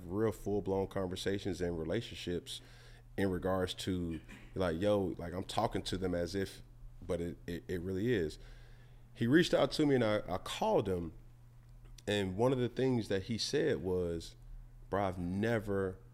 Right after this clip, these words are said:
been so vulnerable in a, in an interview before, and it changed me." And I was like, "Yo,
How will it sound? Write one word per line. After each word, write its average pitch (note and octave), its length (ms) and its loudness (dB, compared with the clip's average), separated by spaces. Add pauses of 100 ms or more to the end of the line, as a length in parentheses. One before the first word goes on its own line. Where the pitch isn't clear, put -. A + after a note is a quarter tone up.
(300)
been G2 220 2
so G2 500 0
vulnerable E2+ 680 0 (1400)
in G2+ 160 4
a, F#2 300 2
in F#2+ 140 0
an F2+ 160 0
interview G2 380 0
before, E2 540 -4
and F2+ 100 -2
it - 160 -8
changed G2+ 600 0
me." D2+ 160 -12 (1040)
And F#2 600 2 (200)
I C#3 40 -6
was G#2+ 200 -6
like, D2+ 240 -10
"Yo, G2+ 240 -4